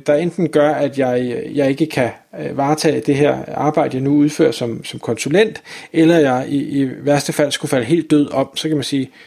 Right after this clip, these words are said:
falder jeg helt død om, så betyder det jo ikke noget for mig, men det betyder noget for min familie. Og derfor så går jeg meget op i at sikre, at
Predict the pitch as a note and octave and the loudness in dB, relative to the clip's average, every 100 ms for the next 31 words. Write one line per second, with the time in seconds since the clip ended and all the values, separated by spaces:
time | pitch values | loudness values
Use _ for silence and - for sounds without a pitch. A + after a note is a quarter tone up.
0 | _ - D#3 C#3+ D#3+ D#3+ E3+ D#3+ D3+ C#3+ | _ -2 0 2 0 2 0 2 2 2
1 | - E3+ D#3+ D#3 - C#3+ C3+ E3+ D3+ - | -4 -4 -4 -4 0 0 2 2 0 -2
2 | A2+ C#3 G#3 - - - - - E3+ E3 | -2 0 0 -4 -20 -20 -16 -2 2 4
3 | D#3+ D#3+ F#3 F3+ D3+ D#3 E3+ D3+ - C#3 | 2 0 0 4 4 4 2 -2 -2 -4
4 | C3+ C3 A2+ _ _ - - - - - | -4 -6 -10 _ _ -20 -20 -20 -12 -4
5 | E3 A3 A3 - G#3+ G#3 F#3 F#3 F#3 G3 | 0 2 0 0 0 2 0 2 0 2
6 | F3+ F3 F#3+ F3 D#3 G3 G3 G#3 E3+ - | 2 2 0 0 0 0 0 0 0 0
7 | D3+ C#3 - | -4 -4 -8